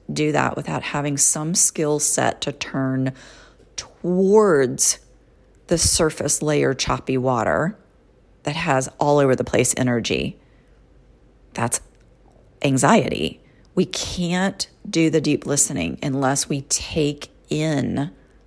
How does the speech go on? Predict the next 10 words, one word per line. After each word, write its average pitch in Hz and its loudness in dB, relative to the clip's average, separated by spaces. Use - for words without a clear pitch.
some - 0
of 151 -2
the 139 -2
anxiety 123 -4
first. - -4
I 156 -2
don't 160 0
know 165 0
about 165 0
you, 123 0